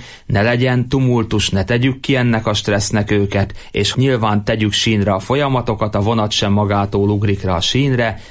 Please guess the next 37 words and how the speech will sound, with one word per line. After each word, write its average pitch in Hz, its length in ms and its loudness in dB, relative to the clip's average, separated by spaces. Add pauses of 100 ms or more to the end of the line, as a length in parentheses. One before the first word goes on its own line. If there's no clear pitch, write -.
tegyük 95 320 -2
sínre, 139 600 0
indítsuk 104 720 0
el, 131 240 0 (180)
de 90 180 0
utána 107 440 0
hagyjuk 101 400 0
ezeket 95 380 -2
a 95 40 -2
folyamatokat 95 760 -2
működni, 127 680 2 (200)
és 107 260 -2
hogyha - 560 -4 (100)
szerencsénk 139 720 0
van, 107 260 0
és 95 260 0
a 82 60 -4
jóisten 127 500 2
is 101 180 0
velünk 101 340 2
van, 98 160 0
és 82 200 -2
a 82 60 -6
madárka 123 520 0
is, 110 180 0
vagy 95 160 -2
állatka 135 460 0
is 120 160 0
alkalmas 104 600 2
rá, 135 260 0 (260)
ő 123 260 0 (100)
rendbe 101 400 0
fog 90 240 -2
jönni, 107 460 2 (180)
de - 100 -2
az 101 180 -2
élete 110 640 0